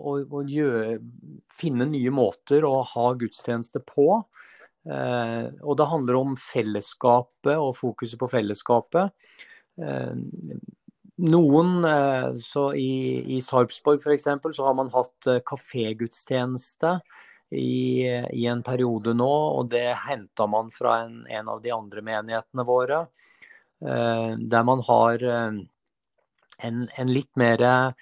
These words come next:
eh, kaféopplevelse, ikke så strikte, eh, liturgier eller, eller faste programposter. Eller det er for så vidt fast, det er, det er det. Men det er,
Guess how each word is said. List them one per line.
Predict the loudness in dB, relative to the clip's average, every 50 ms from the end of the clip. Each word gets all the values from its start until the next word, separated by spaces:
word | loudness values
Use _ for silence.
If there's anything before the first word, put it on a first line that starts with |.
| -20 -20 _ _ _ _
eh, | -12 -8 -8 -6 -6 -6 -6 -8 -8 -10 -12 -12 -12 -12 -12 -12 -12 -12 -14 -14 -16 _ _ _ _ _ -10 -4 -2 2 2 2 0 0 0 4 4 6 6 6
kaféopplevelse, | 4 4 2 0 -4 -10 -18 _ -6 -4 -4 -4 _ -2 0 2 2 0 0 -4 -6 -8 -6 -2 2 2 2 2 0 -2 -4 -4 -4
ikke | -6 -8 -10 _ -6 -6 -6
så | -4 -2 -4 -4 -4
strikte, | -4 -6 -6 -6 -6 -6 -10 -12 -6 -2 0 2
eh, | 4 4 4 4 2 2 0 0 -2 -4 -4 -4 -6 -6 -6 -8 -10 -12 -14 -16 -16 _ -20 -20 -20 _ _ _ _ -14 -12 -10 -8 -8 -8 -8 -8 -10 -8 -6 -4
liturgier | -2 -2 -2 2 2 2 2 4 2 2 2 4 6 6 6 8 8
eller, | 6 4 4 4 2 4 4 4 2 2 2 0 0 -2 -2 -4
eller | -2 -2 -2 -2 0
faste | 0 0 0 0 -4 -14 -10 -8 -8
programposter. | -6 -2 -2 -2 0 2 2 0 0 -2 -2 -2 -2 -2 0 2 4 4
Eller | 4 4 4
det | 4 4
er | 4 2 0
for | -6 -8
så | -6 -4 -4
vidt | -4 -4 _
fast, | -6 -6 -6 -8 -12 _ _ _ -20 _ -6
det | -4 -2
er, | -2 -2 -4 -6 -6
det | -6 -4
er | -4 -4 -6 -8
det. | -12 -10
Men | -10 -8 -6 -2
det | -2 0
er, | 0 0 0 -2 -4 -6